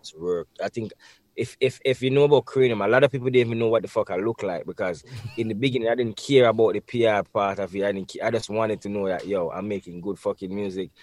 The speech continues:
and image will fall into place. Um,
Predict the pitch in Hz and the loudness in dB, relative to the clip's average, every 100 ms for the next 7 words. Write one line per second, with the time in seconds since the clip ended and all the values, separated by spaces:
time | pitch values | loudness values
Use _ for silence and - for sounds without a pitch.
0 | - _ - 101 92 76 - 131 120 113 | -20 _ -8 -6 -6 -10 -6 -4 -2 -2
1 | 104 110 - 110 98 95 92 90 110 98 | -2 -6 0 0 2 -2 -6 -10 -4 0
2 | 98 92 - _ _ _ _ - 101 98 | 0 -2 -8 _ _ _ _ -6 -4 -2
3 | 92 | -4